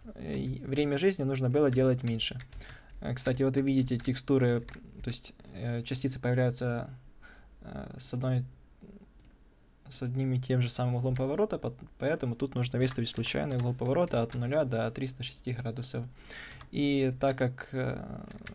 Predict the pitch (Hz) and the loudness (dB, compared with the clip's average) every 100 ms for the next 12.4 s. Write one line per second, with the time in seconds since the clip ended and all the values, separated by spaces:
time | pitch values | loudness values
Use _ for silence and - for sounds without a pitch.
0 | - - - - - - - 135 127 131 | -16 -18 -18 -20 -18 -18 -6 -4 -2 -4
1 | - - - - 127 131 131 127 135 131 | -10 -20 -20 -2 0 0 0 0 0 0
2 | - 123 127 127 - 143 147 233 - 190 | 0 2 2 0 -2 -4 0 -2 -2 -4
3 | 165 156 - 127 - 131 131 139 135 175 | -4 -6 -6 -6 -4 2 2 4 4 6
4 | 220 214 165 - - - - - 131 123 | 6 6 0 -4 -16 -20 -18 -6 0 2
5 | 127 165 180 147 123 135 131 123 117 117 | 2 0 -2 -2 0 -2 0 0 2 2
6 | 117 127 127 - - - - - - - | -2 -6 -14 -18 -20 -20 -20 -20 -20 -20
7 | - - - 226 147 117 147 135 127 127 | -20 -20 -20 -10 -6 0 2 2 0 -4
8 | 127 123 151 143 123 117 117 120 123 123 | -4 0 2 2 2 0 -2 -4 -2 0
9 | 139 135 120 120 117 113 113 - 120 123 | 2 0 0 -2 -2 -2 -4 -4 -6 -6
10 | 127 - - - - - - - - - | -10 -14 -18 -16 -18 -20 -20 -20 -20 -20
11 | - - - - - - - - - - | -20 -20 -20 -16 -16 -16 -18 -20 -20 -8
12 | 127 120 - | -4 -4 -6